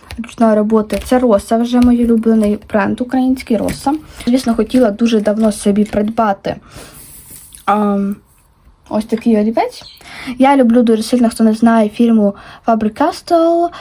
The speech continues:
Хто б дивився мої минулі огляди, хто не дивився, подивіться. Там я розпаковувала також, а, різні товари цього бренду. Також в мене є багато олівців для графіки.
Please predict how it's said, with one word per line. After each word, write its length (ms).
Хто 160
б 180
дивився 360
мої 280
минулі 380
огляди, 360
хто 200
не 60
дивився, 320
подивіться. 540
Там 200
я 80
розпаковувала 1040
також, 580
а, 260
різні 240
товари 460
цього 300
бренду. 520
Також 380
в 40
мене 160
є 120
багато 440
олівців 760
для 200
графіки. 640